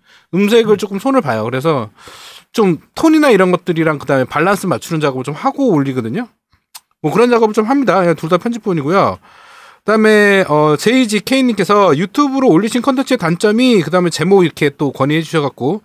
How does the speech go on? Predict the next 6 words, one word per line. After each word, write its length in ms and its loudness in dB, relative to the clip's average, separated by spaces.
이것도 640 0
바로 540 -2
제가 500 -2
수정했습니다. 540 -2
그다음에 260 0
이성훈님께서 840 0